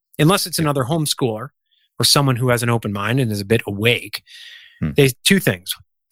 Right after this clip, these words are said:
Speaker 1: The number one thing is usually, "Well, what about the socialization?" And number two, they say, "Well, I, I knew some homeschoolers growing up." And I said, "Don't tell me, they were weird." "Yeah, how'd you know?" I'm like, "Because everyone says that."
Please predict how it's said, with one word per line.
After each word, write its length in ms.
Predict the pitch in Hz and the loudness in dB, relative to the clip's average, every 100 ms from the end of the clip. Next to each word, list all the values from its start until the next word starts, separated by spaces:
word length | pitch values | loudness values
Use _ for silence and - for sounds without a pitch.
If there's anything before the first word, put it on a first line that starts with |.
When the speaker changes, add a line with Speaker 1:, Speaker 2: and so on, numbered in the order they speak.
| _ | _
Speaker 1:
The 60 | 139 | 6
number 240 | 175 233 | 6 4
one 160 | 208 190 | -2 -2
thing 180 | 185 170 | -2 0
is 140 | 139 | 0
usually, 240 | 165 151 | -2 0
"Well, 180 | 139 139 | 0 -2
what 160 | 139 190 | -2 -4
about 200 | 175 175 | -2 0
the 60 | |
socialization?" 920 | 156 180 175 165 151 156 151 170 160 190 _ _ - - - - - | 0 0 0 0 0 2 2 2 0 -4 _ _ -18 -16 -18 -20 -2
And 260 | 165 165 160 | 0 2 2
number 300 | 160 160 151 | 0 2 0
two, 540 | - 220 233 175 147 - | 2 2 4 4 2 2
they 200 | 151 143 | 2 2
say, 380 | - 160 151 143 | 2 2 4 2
"Well, 160 | 135 | 4
I, 340 | 139 170 170 160 - | 2 2 -2 -6 -2
I 180 | 151 | -2
knew 160 | 180 160 | 0 -2
some 160 | - 120 | -4 -6
homeschoolers 560 | 127 127 - 127 113 | -6 -4 -4 -4 -4
growing 300 | 110 117 110 | -4 -4 -4
up." 160 | 107 110 | -6 -6
And 80 | 117 | -4
I 40 | |
said, 200 | 113 135 | -4 -2
"Don't 200 | 147 151 | 2 2
tell 140 | - 131 | 0 -2
me, 120 | 107 | 0
they 100 | 113 | -2
were 180 | 113 104 | -2 -2
weird." 340 | 120 135 95 | 2 2 2
"Yeah, 160 | 175 208 | 0 0
how'd 200 | 185 180 | -2 -4
you 60 | 165 | -4
know?" 240 | 185 127 | -2 -2
I'm 80 | 101 | -4
like, 160 | 110 - | -8 -4
"Because 220 | 131 135 | -4 0
everyone 320 | 143 160 117 98 | 0 0 -2 -2
says 260 | 104 101 | -4 -4
that." 220 | - - | -6 -6